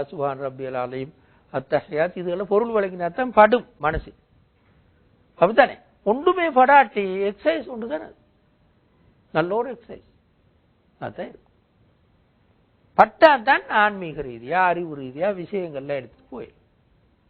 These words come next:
லா தக்ரபு ஸலாத்த வ அன்தும் சுக்காரா ஹத்தா தஅலமு மா தக்கூலூன், நீங்கள் சொன்னது என்ன என்று விளங்கிக் கொள்வதற்காக போதையின் போது தொழுகையை அணுகாதீர்கள்.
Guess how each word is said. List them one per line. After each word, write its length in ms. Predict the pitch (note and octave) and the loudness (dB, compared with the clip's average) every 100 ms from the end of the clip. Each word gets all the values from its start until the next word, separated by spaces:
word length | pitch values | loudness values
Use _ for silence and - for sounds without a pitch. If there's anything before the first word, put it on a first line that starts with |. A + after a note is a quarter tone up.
| _ _ _ _ _ _ _ _ _ _ _ _ _ _ _ D3 | _ _ _ _ _ _ _ _ _ _ _ _ _ _ _ 4
லா 100 | D#3+ | 4
தக்ரபு 520 | D#3 F#3+ F#3+ E3+ C#3+ | 4 -2 0 -4 -6
ஸலாத்த 480 | C3 E3 C#3 E3 G3 | -14 -6 -4 -4 -6
வ 100 | F3 | -6
அன்தும் 360 | D3 D3+ F3 D#3 | -6 -8 -18 -20
சுக்காரா 460 | - - D3 B2+ A#2+ | -20 -8 -8 -6 -10
ஹத்தா 340 | C#3+ D#3 F3+ D#3 | -10 -6 -2 -2
தஅலமு 500 | C#3 F3 E3 C#3+ D3+ C4 - _ _ _ - | 2 2 2 0 -2 -4 -6 _ _ _ 2
மா 140 | D#3 G#3+ | 4 4
தக்கூலூன், 580 | G#3+ E3 - A2+ G2+ F#2+ _ _ _ | 2 -6 -4 -10 -10 -14 _ _ _
நீங்கள் 320 | D3+ G3 F#3+ - | -4 0 -2 -2
சொன்னது 440 | G3+ B3+ C4+ B3 G#3+ | -6 -2 -2 0 -2
என்ன 220 | G3+ A#3 A3+ | -2 -2 -2
என்று 260 | A3 G3+ F3 | -2 -4 -2
விளங்கிக் 400 | D#3 G3 F3+ - | 0 0 -4 -8
கொள்வதற்காக 1040 | D3+ C#3 B2 A2 - G2+ F2+ G2 A#2 G#3+ - _ _ _ _ - | -8 -6 -8 -8 -6 -6 -6 -2 0 0 -2 _ _ _ _ 4
போதையின் 560 | A3 D4 D4 B3+ G#3 D#3+ | 8 8 6 0 -4 -6
போது 360 | E3 C#3 C3 E3+ | -6 -6 -8 -10
தொழுகையை 460 | F#3+ G#3+ A3 E3+ G3 | -6 -4 -4 -6 -4
அணுகாதீர்கள். 840 | D#3+ D#3 C3+ A#2+ G#2 F2 - A#2 | -6 -8 -6 -8 -8 -12 -6 -6